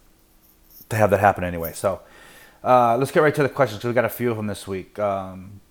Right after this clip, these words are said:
number one, Calabria keeps saying, "End the sweep and the lawsuits will largely go away, but they won't unless they settle." So, <laughs> W T F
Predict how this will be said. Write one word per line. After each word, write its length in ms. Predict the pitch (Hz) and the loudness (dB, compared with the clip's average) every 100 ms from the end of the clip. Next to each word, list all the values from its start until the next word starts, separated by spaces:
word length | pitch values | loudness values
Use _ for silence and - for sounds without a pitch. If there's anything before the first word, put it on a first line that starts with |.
| _ | _
number 160 | 120 123 | -2 0
one, 160 | 110 | -2
Calabria 420 | - 151 160 160 156 | -2 4 4 4 -2
keeps 260 | - 120 | -6 -8
saying, 360 | - 135 127 123 131 | -2 0 0 -2 0
"End 180 | 135 | 0
the 80 | 143 | 0
sweep 340 | - 127 120 117 | -4 -2 -2 -4
and 80 | 110 | -4
the 40 | |
lawsuits 480 | 113 113 - 113 104 | 0 0 0 -6 -6
will 100 | 104 | -2
largely 300 | 104 98 101 | 0 0 -4
go 140 | 98 | -4
away, 400 | 92 95 85 90 - _ _ _ _ _ _ _ _ - | -2 -2 -4 -8 -16 _ _ _ _ _ _ _ _ -4
but 160 | 107 | -2
they 100 | 113 | -2
won't 340 | 107 113 135 135 - | -2 0 -2 -4 -10
unless 280 | 113 117 - | -2 -2 -2
they 140 | 110 | -6
settle." 560 | 98 - 123 98 101 - _ | -2 2 4 4 -2 -10 _
So, 640 | - 120 104 104 101 101 - _ - | -6 0 0 0 -4 -10 -20 _ -12
<laughs> 600 | 120 - 143 - - - | -12 -8 -8 -8 -16 -8
W 220 | 101 104 | -6 -4
T 160 | - 117 | -2 0
F 260 | 98 101 | 0 -4